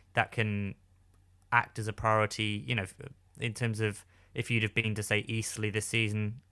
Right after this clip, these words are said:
Uh, when I spoke to my dad about this, the, the down-, the downfall of that idea of having a scheme of where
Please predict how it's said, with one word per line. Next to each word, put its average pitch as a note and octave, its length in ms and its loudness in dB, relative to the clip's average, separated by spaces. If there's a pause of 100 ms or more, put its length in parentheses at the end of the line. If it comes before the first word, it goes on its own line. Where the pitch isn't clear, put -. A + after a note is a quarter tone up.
(520)
Uh, B2 160 0
when A2+ 360 2
I A2+ 40 4
spoke A2+ 200 -2
to - 80 -4
my G#2+ 80 2
dad G#2+ 120 4
about G#2 140 2
this, G#2 160 -4
the, G#2+ 140 -2 (100)
the A2 160 -2 (460)
down-, A#2+ 360 6
the A2+ 120 -2
downfall A2 500 2
of A2 140 2
that G2+ 160 0
idea G2+ 280 -2
of G2 60 -6
having G2+ 200 -2
a G2 40 -2
scheme G2+ 340 -4
of G2 100 -6
where G2+ 240 2